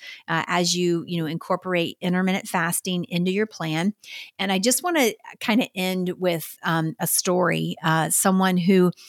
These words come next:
um, came into the office, and, um, this is someone who did have some weight to lose. She was very unhappy with her weight.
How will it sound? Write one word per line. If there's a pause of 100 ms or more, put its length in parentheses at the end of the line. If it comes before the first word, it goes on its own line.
(240)
um,
came
into
the
office,
and, (280)
um,
this
is
someone
who
did
have
some
weight
to
lose.
She
was
very
unhappy
with
her
weight.